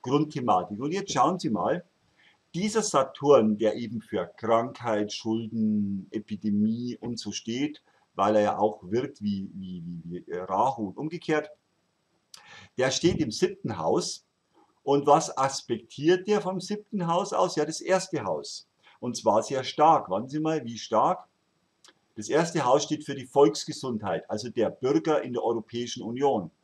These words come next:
Und dieser Saturn aspektiert hier das erste Haus, also den Aszendenten,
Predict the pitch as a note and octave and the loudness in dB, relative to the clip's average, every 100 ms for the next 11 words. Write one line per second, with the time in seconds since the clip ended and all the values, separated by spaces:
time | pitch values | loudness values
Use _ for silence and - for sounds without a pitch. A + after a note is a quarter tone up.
0 | _ _ _ A2+ C3 D#3 G3 G3+ F3+ D#3+ | _ _ _ -6 -6 -6 -4 -4 -2 -2
1 | C#3+ - D3 C#3+ F3+ - _ _ - D3+ | -2 2 2 2 -2 -12 _ _ 0 0
2 | - - C#3 - - E3+ C#3 - D#3 C#3+ | 0 -6 -10 -10 0 0 0 0 0 0
3 | A#2 C#3 E3+ E3+ C3+ G#2+ A2+ D3 C3 A2+ | -6 -2 -2 -2 -4 0 2 2 0 -6
4 | A2+ G2+ B2+ - B2 G#2+ B2+ F3 F3 C3 | -6 -6 -6 -6 -4 -2 0 -2 -6 -8
5 | D#3+ | -8